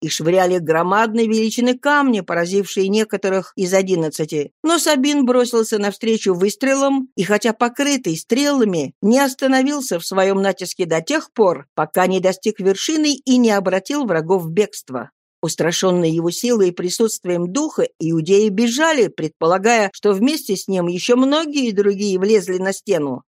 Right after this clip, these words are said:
Но тут произошел случай, подтверждающий, что без основания упрекают судьбу в том, что она завистлива к храбрости и всегда ставит препятствия чрезвычайным геройским подвигам.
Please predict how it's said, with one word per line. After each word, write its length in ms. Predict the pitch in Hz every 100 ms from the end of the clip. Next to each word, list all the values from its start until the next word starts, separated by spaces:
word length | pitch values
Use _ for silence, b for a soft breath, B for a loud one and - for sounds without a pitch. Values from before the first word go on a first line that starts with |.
| _ _ -
Но 160 | 240 285
тут 240 | 349 349
произошел 580 | 277 254 233 240 262 262
случай, 420 | 254 320 311 285
подтверждающий, 1160 | 262 262 _ 269 262 262 247 285 294 277 262 254
что 200 | - 247
без 200 | 240 240
основания 720 | 240 277 285 339 339 269 202
упрекают 640 | 185 180 180 226 202 196
судьбу 340 | - 202 196 220
в 60 |
том, 400 | - 302 294 285
что 240 | - - 190
она 220 | 190 196
завистлива 800 | 196 214 277 294 - 170 165 160
к 80 | -
храбрости 640 | 202 220 220 180 175 208
и 80 | 214
всегда 380 | - 285 330 320
ставит 380 | - 277 254
препятствия 800 | - 214 226 226 - 220 220 220
чрезвычайным 800 | - 190 180 165 175 208 202 202 190
геройским 520 | 196 196 190 233 226
подвигам. 640 | 277 185 147 139 127 131